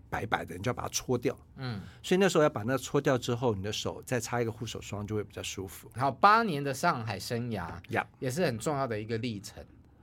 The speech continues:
Speaker 1: 对，真的什么苦啊，什么人啊，什么事情都在那里发生。
Speaker 2: 那你当初为什么会去上海？
Speaker 1: 哦，那时候我在台湾出，出一两本书，
Speaker 2: 嗯。
Speaker 1: 那时候被买版权过去。
Speaker 2: 嗯，
Speaker 1: 然后中国那边买版权。
Speaker 2: 然后去做宣传吗？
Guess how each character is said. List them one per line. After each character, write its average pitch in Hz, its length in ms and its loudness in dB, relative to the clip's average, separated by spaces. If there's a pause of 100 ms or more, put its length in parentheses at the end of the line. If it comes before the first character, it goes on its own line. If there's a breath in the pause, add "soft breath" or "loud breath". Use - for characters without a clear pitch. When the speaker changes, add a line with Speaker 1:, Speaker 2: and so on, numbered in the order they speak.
(220 soft breath)
Speaker 1:
对， 113 380 4
真 117 180 -2
的 117 80 2
什 107 140 -2
么 98 80 0
苦 95 300 -4
啊， 92 120 -4
什 98 140 -4
么 101 140 0
人 104 260 -2
啊， 95 80 -6
什 - 100 -6
么 95 80 -6
事 98 160 -2
情 - 240 -6 (360)
都 233 100 0
在 247 60 6
那 233 80 4
里 220 60 2
发 208 60 0
生。 - 40 0
Speaker 2:
那 170 60 2
你 180 100 -2
当 190 80 -4
初 175 180 -2
为 180 80 2
什 120 160 -4
么 98 140 -6
会 104 80 -8
去 107 100 -12
上 98 260 -8
海？ - 160 -18 (520 soft breath)
Speaker 1:
哦， 190 100 6
那 247 100 4
时 247 60 6
候 202 60 10
我 135 60 8 (180)
在 202 100 6
台 151 140 4
湾 143 160 6
出， 156 760 2 (280)
出 - 240 0
一 165 120 0
两 123 200 2
本 117 200 0
书， 95 460 -6
Speaker 2:
嗯。 - 80 -2
Speaker 1:
那 127 100 2
时 113 140 -2
候 110 240 4
被 104 400 0
买 98 180 -6
版 - 220 -6
权 - 260 -10
过 104 200 -4
去。 - 400 -10
Speaker 2:
嗯， 151 240 -6 (160)
Speaker 1:
然 131 100 2
后 127 60 2
中 135 120 4
国 117 140 4
那 110 80 4
边 110 140 2
买 127 60 2 (100)
版 - 0 -
权。 113 100 -2
Speaker 2:
然 107 60 0
后 95 80 -6
去 92 40 -6
做 - 0 -
宣 - 20 -4
传 92 160 -4
吗？ 104 120 -12